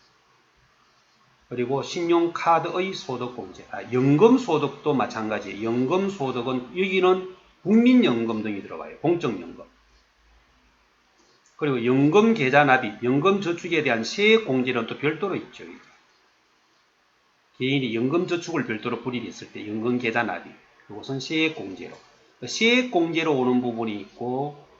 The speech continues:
여기 소득 공제로 오는 부분이 있다라는 거예요.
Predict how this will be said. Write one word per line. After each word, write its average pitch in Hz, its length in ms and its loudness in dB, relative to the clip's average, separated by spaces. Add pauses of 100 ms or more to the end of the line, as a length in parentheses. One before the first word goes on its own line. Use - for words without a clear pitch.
(200)
여기 107 240 -10
소득 226 460 2
공제로 113 400 -2
오는 98 180 -8
부분이 90 360 -18
있다라는 85 400 -12
거예요. 95 380 -12